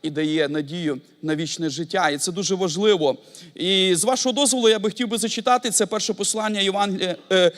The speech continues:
перше послання, перепрошую, Івана, перший розділ, сьомий вірша і нижче. Перше послання Івана один сім. Е, це особливий апостол взагалі.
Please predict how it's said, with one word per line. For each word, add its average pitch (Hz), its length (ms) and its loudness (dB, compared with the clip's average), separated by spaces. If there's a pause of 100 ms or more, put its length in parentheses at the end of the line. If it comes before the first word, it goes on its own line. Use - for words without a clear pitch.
(160)
перше 233 220 4
послання, 220 340 0
перепрошую, 190 560 -2
Івана, 196 520 2 (320)
перший 214 360 2
розділ, 202 460 0 (160)
сьомий 214 480 0
вірша 196 440 2
і 202 80 -4
нижче. 196 440 -2 (420)
Перше 247 320 4
послання 214 560 2
Івана 185 540 2
один 185 360 0 (100)
сім. 185 500 0 (2250)
Е, 185 120 6
це 277 280 2
особливий 202 580 2
апостол 160 580 0
взагалі. 139 640 -2